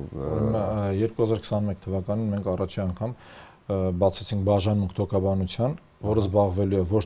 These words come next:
Speaker 2: տուբերկուլյոզային հիվանդություն, հիվանդների թոքաբանության խն-, թոքաբանական խնդիրներով։ Ամբողջ թոքաբանության սպեկտրը մենք, ը, մեր թոքաբանության բաժանմունքում այսօր իրականացնում ենք բուժում, ցանկացած պրոֆիլով թոքաբանության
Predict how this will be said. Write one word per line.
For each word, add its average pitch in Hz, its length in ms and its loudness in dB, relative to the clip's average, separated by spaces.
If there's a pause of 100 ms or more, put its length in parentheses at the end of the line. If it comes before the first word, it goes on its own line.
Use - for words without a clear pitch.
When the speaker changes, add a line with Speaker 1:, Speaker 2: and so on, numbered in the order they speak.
Speaker 2:
տուբերկուլյոզային 92 640 0
հիվանդություն, 87 800 -2 (400)
հիվանդների 92 720 0 (180)
թոքաբանության 92 800 -4 (560)
խն-, 101 220 -4
թոքաբանական 104 580 0
խնդիրներով։ 98 540 -2 (160)
Ամբողջ 107 240 -2
թոքաբանության 98 680 -2
սպեկտրը 107 480 -2
մենք, 107 320 0
ը, 95 200 -2 (200)
մեր 95 220 0
թոքաբանության 95 560 -2
բաժանմունքում 95 560 -2
այսօր 104 180 -4
իրականացնում 92 540 -4
ենք 107 160 -12
բուժում, 98 340 0 (560)
ցանկացած 104 600 -4 (580)
պրոֆիլով 98 460 0
թոքաբանության 98 720 0